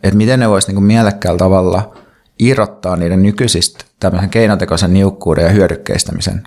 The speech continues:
konteksteista. Ja silleen niinku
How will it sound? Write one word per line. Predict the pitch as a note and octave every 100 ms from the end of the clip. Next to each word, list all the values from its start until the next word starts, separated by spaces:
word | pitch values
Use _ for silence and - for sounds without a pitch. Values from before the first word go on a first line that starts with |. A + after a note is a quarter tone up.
| -
konteksteista. | F#2+ F2+ E2 - - - - G#2+ - _ - - - - - - - _ _ _
Ja | G#2+ G2 - - - -
silleen | - B2+ C#3 C3
niinku | A#2 G#2 G2 - -